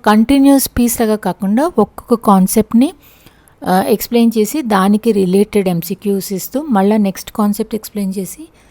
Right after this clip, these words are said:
దానికి రిలేటెడ్ ఎంసీక్యూస్ ఇస్తూ, అలా ఈ థర్డ్ చాప్టర్ అనేది ఒక హండ్రెడ్ పేజెస్‌లో కవర్ చేశారు, కానీ చాలా బాగా కవర్ చేశారు. The last one is మూర్తిమత్వం అంటే పర్సనాలిటీ. పర్సనాలిటీ అనే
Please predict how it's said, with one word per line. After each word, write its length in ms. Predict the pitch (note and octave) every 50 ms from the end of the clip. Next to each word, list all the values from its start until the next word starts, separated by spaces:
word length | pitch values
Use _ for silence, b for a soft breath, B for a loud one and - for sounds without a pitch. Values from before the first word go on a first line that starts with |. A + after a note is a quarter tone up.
| b b b b b -
దానికి 380 | E3+ F3+ F3+ F#3+ G3+ G#3 - A3+
రిలేటెడ్ 480 | A3 G#3 G3+ G3+ G#3+ G#3+ - A3+ G#3+
ఎంసీక్యూస్ 640 | G#3 F#3 F3+ - - G#3+ - - A3 G#3 G#3 - G#3
ఇస్తూ, 320 | F#3 D#3 - - B3 D#4
అలా 420 | E4+ D4+ A#3+ F#3+ F3+ F3+ G3 A3 C#4+
ఈ 180 | D4+ A#3 G#3+
థర్డ్ 580 | G#3+ - - A3+ A#3 B3 C#4 D#4+ - - - C4+
చాప్టర్ 320 | A#3 G#3+ - - A#3 A3+
అనేది 420 | G#3 F3+ F3+ F3 E3+ E3+ A3 C4 C#4
ఒక 440 | B3+ G3+ F3 D#3+ - G#3 A#3+ D#4 - b b b b b b b b b
హండ్రెడ్ 520 | - - F#3+ G#3 G#3 A3+ B3+ D4+ D#4+ D4+
పేజెస్‌లో 640 | D#4 - - A3 F#3 F3 G#3 G3+ - - A3 A#3+ C#4+
కవర్ 360 | C#4 - G#3+ F#3 F3 F#3+ F#3 - -
చేశారు, 340 | F#3 F3 - F#3 F3 F3 A#3+
కానీ 340 | B3+ - G#3 F#3 G#3 C#4 G4 - _ _ _ - A#3
చాలా 140 | F#3 F#3
బాగా 160 | F3+ F3 E3 D#3+
కవర్ 300 | - - D#3 C3 C3+ - -
చేశారు. 300 | C#3 - - C#3 - - b b b b b b b b b b b b _ -
The 100 | A3 A3+
last 460 | A3+ A#3 C4 D#4 E4 - - - A3+
one 340 | G#3+ G#3 G#3+ A3 G#3+ A#3 C#4+
is 60 | F#4+ - - - - - - - - - F#3+
మూర్తిమత్వం 760 | F#3 G3+ A3 B3 C4+ - D4 B3+ A3 G3 - - E3+ E3+ G3+ A3 A#3
అంటే 320 | G#3 F#3 F3+ - C4+ F4+ - - _ _ A3+
పర్సనాలిటీ. 680 | A3 A3+ G#3+ - A3 G3+ D#3+ D3 D3+ D3+ D3+ G3 A3+ - B B B B B B B B B B _ -
పర్సనాలిటీ 540 | B3 C4 B3+ - D4+ C#4+ C#4+ C#4+ - C#4+ C#4
అనే 180 | B3+ A#3 A#3